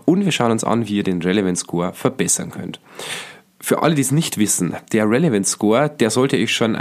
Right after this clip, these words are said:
das ein oder andere Mal über den Weg gelaufen sein. Und zwar spielt der eine ganz entscheidende Rolle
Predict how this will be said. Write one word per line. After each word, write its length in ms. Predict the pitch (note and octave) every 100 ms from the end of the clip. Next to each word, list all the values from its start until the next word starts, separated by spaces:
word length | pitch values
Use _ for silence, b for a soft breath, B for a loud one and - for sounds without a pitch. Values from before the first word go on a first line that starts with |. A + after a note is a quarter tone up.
| -
das 160 | A2+
ein 180 | F2 A2+
oder 120 | A#2+
andere 180 | G2+ G#2+
Mal 220 | G2 G2+
über 100 | F#2+
den 160 | F#2+ F#2
Weg 140 | G2+ -
gelaufen 360 | E2+ - F#2
sein. 200 | - E2+
Und 80 | D#2
zwar 220 | - F2
spielt 240 | - B2+ B2
der 80 |
eine 120 | G#2 G2
ganz 260 | - -
entscheidende 520 | - - A2 G#2+ G2
Rolle 280 | F#2 A2 C#3